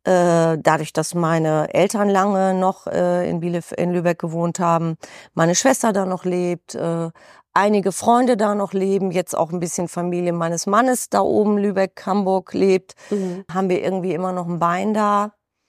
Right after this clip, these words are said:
Speaker 1: Und jetzt haben wir auch ein Bett da und, äh, das ist ganz schön, ja. Es
Speaker 2: Ja.
Speaker 1: ist immer so ein bisschen Küstenkind bin ich immer noch.
Speaker 2: Heißt, ihr habt auch so ein bisschen Zuhause an der, an der Küste,
Speaker 1: Ja,
Speaker 2: ne?
Speaker 1: so ein kleines Hideaway haben wir da
Speaker 2: Ja.
Speaker 1: und,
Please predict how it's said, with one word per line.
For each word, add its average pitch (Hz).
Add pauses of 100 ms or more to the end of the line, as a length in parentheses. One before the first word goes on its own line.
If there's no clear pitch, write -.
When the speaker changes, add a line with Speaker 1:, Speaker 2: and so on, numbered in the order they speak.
(440)
Speaker 1:
Und 180
jetzt 175
haben 170
wir 165
auch 151
ein 160
Bett 220
da 254
und, 180
äh, 175
das 170
ist -
ganz 160
schön, -
ja. -
Es 180
Speaker 2:
Ja. 165
Speaker 1:
ist 160
immer 185
so 170
ein 165
bisschen 165 (640)
Küstenkind -
bin -
ich -
immer 143
noch. -
Speaker 2:
Heißt, 156
ihr 165
habt -
auch 131
so 170
ein 165
bisschen 160
Zuhause 156
an 139
der, 160
an 156
der 151
Küste, -
Speaker 1:
Ja, -
Speaker 2:
ne? 180
Speaker 1:
so 160
ein 175
kleines 175
Hideaway 165
haben 156
wir 156
da 151
Speaker 2:
Ja. 175
Speaker 1:
und, 156